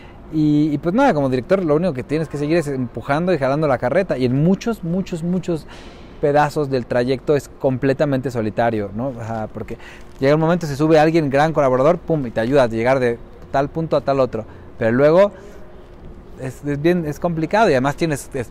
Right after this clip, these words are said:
tienes gente detrás que está esperando a ver qué pasa con el proyecto, cuándo sale, qué onda. Y el único que se queda y el único que se va a dormir diciendo,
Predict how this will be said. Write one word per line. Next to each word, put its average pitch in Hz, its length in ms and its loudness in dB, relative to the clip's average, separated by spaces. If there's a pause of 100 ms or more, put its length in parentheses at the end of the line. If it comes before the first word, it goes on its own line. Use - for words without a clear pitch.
(100)
tienes 143 280 -2
gente 156 280 -2
detrás 139 380 2
que - 80 -12
está 131 100 -8
esperando 135 400 -2
a - 20 0
ver 131 120 -2
qué 135 100 -6
pasa 135 300 -4
con 127 80 -2
el 117 80 -6
proyecto, 127 640 0 (240)
cuándo 139 280 0
sale, 131 540 2
qué 135 180 -2
onda. 131 640 0 (440)
Y 127 60 0
el 127 100 2
único 185 240 4
que 135 80 -4
se 131 120 -6
queda 156 180 4
y 151 80 4
el 139 80 2
único 185 220 4
que - 60 -8
se 165 60 0
va 156 60 6
a 160 40 4
dormir 156 380 0
diciendo, 143 440 -2